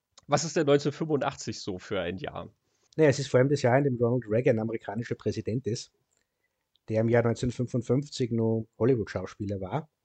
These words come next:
Speaker 2: Und es ist eine Zeit, wo so konservative Werte wieder zurückkehren auf die politische Bühne und, und immer en vogue werden.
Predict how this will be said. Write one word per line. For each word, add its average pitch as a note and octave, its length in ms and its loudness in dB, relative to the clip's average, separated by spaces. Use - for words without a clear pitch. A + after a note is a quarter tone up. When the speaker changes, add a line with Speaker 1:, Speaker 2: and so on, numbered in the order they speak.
Speaker 2:
Und A#2+ 160 0
es B2 140 -2
ist - 160 -2
eine B2+ 280 6
Zeit, A#2 440 -2
wo B2+ 320 2
so - 160 -10
konservative C3+ 720 0
Werte C3+ 580 2
wieder A#2+ 200 -4
zurückkehren G2+ 920 -4
auf G#2 100 -16
die A2+ 100 -6
politische C#3 500 -2
Bühne C3 420 0
und, A2 140 -2
und A2 120 -6
immer A2+ 220 -4
en G#2+ 160 0
vogue G#2+ 320 -2
werden. G#2+ 340 -2